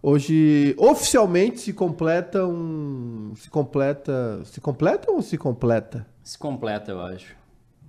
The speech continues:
Speaker 1: Hoje oficialmente dois meses que eu não bato uma bolinha.
Speaker 2: Ufa.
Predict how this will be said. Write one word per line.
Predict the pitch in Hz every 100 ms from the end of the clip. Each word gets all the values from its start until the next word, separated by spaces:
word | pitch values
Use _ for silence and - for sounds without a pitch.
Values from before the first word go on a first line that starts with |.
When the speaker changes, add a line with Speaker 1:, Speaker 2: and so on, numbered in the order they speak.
| _
Speaker 1:
Hoje | - 196 226 226
oficialmente | 240 - 226 196 220
dois | 190 196 285 214
meses | 196 220 202
que | -
eu | 190
não | 175
bato | 151 180 185
uma | 175
bolinha. | 151 127 113 107 - _ _ _ _
Speaker 2:
Ufa. | 139 - -